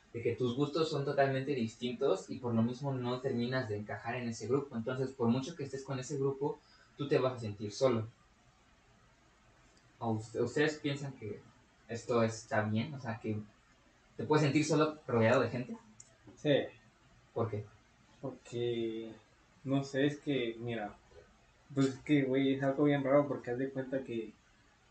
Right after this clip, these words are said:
Speaker 2: pues, tú puedes llenar el vacío de muchas personas
Speaker 1: Ajá.
Speaker 2: a tu alrededor y hacerlas sentir bien y todo eso. Algunas personas, se, igual como dices, se sienten solos, pero, pues, a la vez, juntándose con alguien,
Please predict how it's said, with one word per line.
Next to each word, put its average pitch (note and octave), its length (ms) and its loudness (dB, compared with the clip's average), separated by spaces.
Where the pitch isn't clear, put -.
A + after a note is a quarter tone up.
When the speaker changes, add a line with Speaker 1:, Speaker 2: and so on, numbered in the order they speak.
Speaker 2:
pues, B2 200 -4
tú B2 100 -10
puedes C#3 280 2
llenar B2 320 0
el C3+ 140 4
vacío A#2+ 300 -2
de C3 100 4
muchas C3+ 320 -2
personas C#3+ 560 -2
Speaker 1:
Ajá. A2 420 -4
Speaker 2:
a A#2 160 -2
tu B2+ 80 -2
alrededor B2 640 2
y A#2+ 260 -2
hacerlas C3 420 -6
sentir A#2 280 -10
bien C3 320 -2
y B2+ 60 -4
todo B2 260 -6
eso. C#3 240 -2
Algunas C3 300 -4
personas, B2 420 -8
se, A#2+ 140 -10
igual A#2+ 320 -4
como B2+ 160 -6
dices, B2+ 200 -8
se A2+ 120 -14
sienten B2+ 320 -8
solos, C#3+ 280 2
pero, A#2+ 180 -4
pues, - 120 -16
a A#2 60 -2
la A2+ 120 -4
vez, A#2 200 -8
juntándose C#3+ 460 4
con B2+ 200 0
alguien, C#3+ 340 0